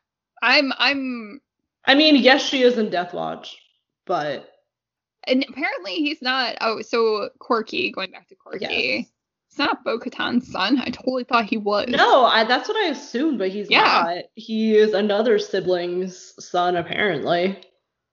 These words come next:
Speaker 1: What other sibling?
Speaker 2: I don't know. I guess that's why people theorize <laughs> that he's not actually Satine's nephew.
Speaker 1: Only they had obituaries in Star Wars.
Speaker 2: <laughs>
Speaker 1: You could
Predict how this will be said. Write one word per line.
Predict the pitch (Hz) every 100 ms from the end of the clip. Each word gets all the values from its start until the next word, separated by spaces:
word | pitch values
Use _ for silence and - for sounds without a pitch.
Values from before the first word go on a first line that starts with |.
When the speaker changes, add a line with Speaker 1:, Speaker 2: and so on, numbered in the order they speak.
| _ _ -
Speaker 1:
What | 233 233
other | 185 -
sibling? | - - - - - - _ _
Speaker 2:
I | -
don't | 185 175
know. | 180 170
I | 170 180
guess | 180 175
that's | 175 175
why | 170
people | 170 185 165 165 160 165 190 - _ _ _ _ _ _ - -
theorize | 196 196 180 170 180 202 190 -
<laughs> |
that | 190 180 170
he's | 185 180
not | 175 180 175
actually | - - 208 - 190
Satine's | 196 190 - 190 185 - -
nephew. | 185 - 151 202 202 _ _ _ _ _
Speaker 1:
Only | 269 285
they | 294 311
had | 294
obituaries | 233 196 190 185 185 185 190 190 190 226 -
in | 254 240
Star | - - 320
Wars. | - 453 440 339 -
Speaker 2:
<laughs> | - 277
Speaker 1:
You | -
could | - 220